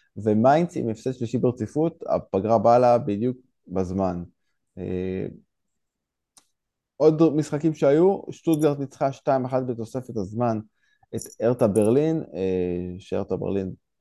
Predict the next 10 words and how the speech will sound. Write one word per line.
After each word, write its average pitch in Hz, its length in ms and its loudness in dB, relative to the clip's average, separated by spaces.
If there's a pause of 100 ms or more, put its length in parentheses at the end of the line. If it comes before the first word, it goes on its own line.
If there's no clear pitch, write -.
(100)
דיברנו 95 440 -2
עליה 90 300 -2 (760)
הרבה 87 240 -4
פעמים, 117 480 -2 (240)
וכרגע 98 600 0
היא 82 140 -8
במקום 92 400 -6
השישה 98 400 -2
עשר, 160 320 4 (500)
אה, 92 560 -4